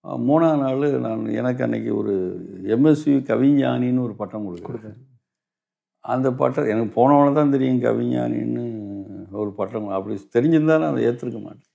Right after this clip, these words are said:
Speaker 1: அவங்க கொடுக்குறாங்க, எஸ்தர் ஃபைன் ஆர்ட்ஸ் சார்பா அண்ணா ராஜா சார் அண்ணாமலை மன்றத்துல அந்த நிகழ்ச்சி, எம் எஸ் வி கையால அது கிடைக்குது. அப்போ வீட்டுக்கு வந்தேன், இந்த மாதிரி என் ஒய்ஃப் சொன்னா, "திலீப் ஃபோன் பண்ணாப்புலன்னு."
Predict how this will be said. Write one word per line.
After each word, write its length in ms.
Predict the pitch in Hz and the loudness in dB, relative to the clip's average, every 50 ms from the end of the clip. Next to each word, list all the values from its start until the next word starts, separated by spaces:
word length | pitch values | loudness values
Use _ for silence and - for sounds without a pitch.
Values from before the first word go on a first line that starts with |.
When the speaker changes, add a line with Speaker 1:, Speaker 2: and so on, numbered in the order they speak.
| _ _ _ | _ _ _
Speaker 1:
அவங்க 300 | _ - 117 135 151 170 | _ -2 2 4 6 6
கொடுக்குறாங்க, 600 | 175 180 175 175 185 185 180 175 175 - 123 120 | 6 6 4 4 4 2 2 2 2 2 0 0
எஸ்தர் 240 | 120 - - 139 127 | 0 0 -2 -2 -2
ஃபைன் 240 | 120 135 127 131 127 | 0 -2 -2 -2 -2
ஆர்ட்ஸ் 260 | 113 113 107 - - | -2 -4 -4 -4 -4
சார்பா 300 | 113 110 107 120 120 113 | -4 -2 -2 0 -2 -2
அண்ணா 260 | 107 107 113 120 117 | -2 -2 -4 -4 -4
ராஜா 340 | 110 107 104 110 110 110 110 | -4 -4 -4 -2 -2 -2 -4
சார் 200 | 104 - 107 101 | -2 -4 -6 -4
அண்ணாமலை 560 | 101 98 104 127 139 143 139 131 127 123 113 | -4 -4 -2 0 0 2 2 4 2 2 0
மன்றத்துல 340 | 110 104 101 104 - - 113 | -2 -4 -6 -10 -10 -10 -10
அந்த 160 | 113 104 98 | -10 -10 -10
நிகழ்ச்சி, 520 | 95 98 101 104 101 101 101 _ - - - | -8 -8 -6 -6 -6 -6 -6 _ -4 -2 -2
எம் 180 | 139 127 123 | 0 0 0
எஸ் 200 | - 123 - - | -2 -2 -4 -4
வி 40 | 123 | -6
கையால 400 | 117 107 110 104 104 104 101 98 | -4 -4 -4 -4 -4 -4 -4 -6
அது 160 | - 104 98 98 | -6 -8 -8 -12
கிடைக்குது. 440 | - - - - - - - _ _ _ _ _ _ _ _ _ _ _ _ _ _ _ _ _ _ _ _ | -14 -16 -16 -18 -18 -20 -20 _ _ _ _ _ _ _ _ _ _ _ _ _ _ _ _ _ _ _ _
அப்போ 480 | - 127 139 - 185 170 160 151 147 | -8 -8 -2 4 8 10 10 10 10
வீட்டுக்கு 400 | 131 127 143 156 151 170 151 135 | 8 8 6 6 6 4 2 4
வந்தேன், 280 | 135 127 127 139 147 147 | 4 4 4 2 2 2
இந்த 60 | 135 | 4
மாதிரி 240 | 127 127 127 135 127 | 4 2 2 2 2
என் 100 | 123 120 | 2 2
ஒய்ஃப் 300 | 120 113 110 123 143 135 | 2 0 2 2 0 0
சொன்னா, 280 | 127 - 127 120 123 135 | -2 -4 -4 -4 -2 -4
"திலீப் 520 | 135 123 120 120 139 143 135 123 123 107 104 | -2 -2 0 2 2 2 0 0 -6 -8 -6
ஃபோன் 220 | 107 113 120 123 117 | -4 -4 -2 -2 -2
பண்ணாப்புலன்னு." 580 | 107 104 101 95 98 - - - - - - 139 | -4 -6 -6 -8 -10 -10 -12 -16 -16 -14 -12 -12